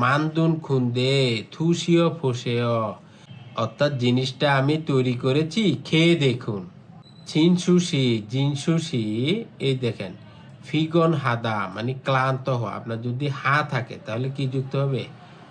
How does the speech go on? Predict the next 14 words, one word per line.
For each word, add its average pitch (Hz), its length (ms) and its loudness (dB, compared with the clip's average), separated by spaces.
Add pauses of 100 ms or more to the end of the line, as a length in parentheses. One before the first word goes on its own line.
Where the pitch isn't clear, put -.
(140)
হ্যাঁ 151 260 2 (460)
ফুয়েও, 139 720 6 (800)
তাহলে 117 360 0 (200)
ফিগুন 160 440 4 (100)
হে 175 120 4 (140)
ফুয়েও 139 640 2 (760)
মানে 120 220 -2 (160)
ক্লান্ত 123 520 0 (360)
মনে 156 360 6 (120)
হয়, 98 220 -4 (200)
এই 117 120 -6
যে 127 60 0 (140)
হা 120 160 2 (160)
থাকলে 151 360 -2